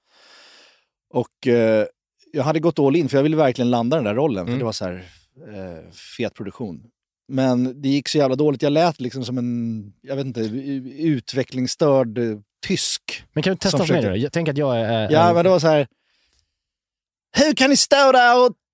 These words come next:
Speaker 1: tro att ni bara kan få det ni vill ha om ni inte om ni inte kämpar för det!
Speaker 2: Ja, jag tyckte inte det var så dåligt.
Speaker 1: Nej, men det är då-, det är in-,
Speaker 2: Ja.
Speaker 1: det är inte tillräckligt bra.
Speaker 2: Nej, det är inte som min skånska. Den är jävligt bra.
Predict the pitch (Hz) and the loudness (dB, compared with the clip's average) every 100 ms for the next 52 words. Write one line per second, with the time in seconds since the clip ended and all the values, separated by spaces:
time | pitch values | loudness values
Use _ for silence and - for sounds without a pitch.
0 | - - 277 247 226 240 208 247 247 240 | -4 4 6 6 4 4 4 4 4 4
1 | 226 226 - 269 247 233 226 240 202 262 | 2 2 2 4 6 6 6 4 6 6
2 | 233 220 214 - 214 214 214 180 _ _ | 6 6 4 4 4 6 4 0 _ _
3 | _ 196 233 240 196 - 254 311 - 208 | _ 2 4 4 2 4 4 4 2 4
4 | 247 196 165 135 104 _ _ _ _ - | 6 6 6 2 -2 _ _ _ _ -18
5 | - - - 143 185 - 87 - - 120 | -18 -20 -12 -10 -10 -10 -10 -10 -12 -14
6 | _ - 131 123 127 113 123 120 131 139 | _ -2 -2 -2 -4 -4 -2 -2 0 0
7 | 139 135 90 147 143 127 160 135 - 127 | 0 0 0 0 -2 0 0 0 -2 -2
8 | 127 - 95 - - 117 113 127 131 123 | 2 2 0 -8 -6 -2 -2 -4 -4 -4
9 | 127 139 120 127 101 117 127 - 110 - | -4 -4 -2 -2 -4 -8 -14 -10 -10 -10
10 | 98 123 107 120 110 110 - | -8 -6 -4 -4 -4 -6 -12